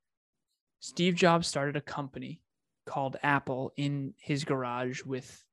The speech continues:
someone named Steve Wozniak. So Steve Jobs and Steve Wozniak started a company called Apple. Ten years later, Apple had four thousand employees and grew to over a billion dollars in value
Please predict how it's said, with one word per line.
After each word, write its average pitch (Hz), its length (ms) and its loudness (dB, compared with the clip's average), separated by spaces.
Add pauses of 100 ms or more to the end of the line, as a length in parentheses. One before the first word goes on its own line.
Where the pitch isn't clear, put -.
someone 135 300 -4
named 127 200 -6
Steve 139 260 -6
Wozniak. 120 560 -8
So - 120 -6
Steve 160 320 0
Jobs 143 380 6
and 135 100 -6
Steve 139 220 -6
Wozniak 127 560 -4
started 131 320 -2
a 123 40 -8
company - 300 -8
called 131 180 -6
Apple. - 280 -8 (720)
Ten 156 240 2
years 170 260 0
later, 139 480 2 (140)
Apple 143 240 2
had 131 260 -4
four 147 160 4
thousand 143 380 0
employees 131 480 -4
and 127 120 -6
grew 139 320 0
to - 140 -8
over 143 300 -2
a 120 60 -4
billion 139 340 0
dollars 127 500 -4
in 131 140 -4
value 123 340 -4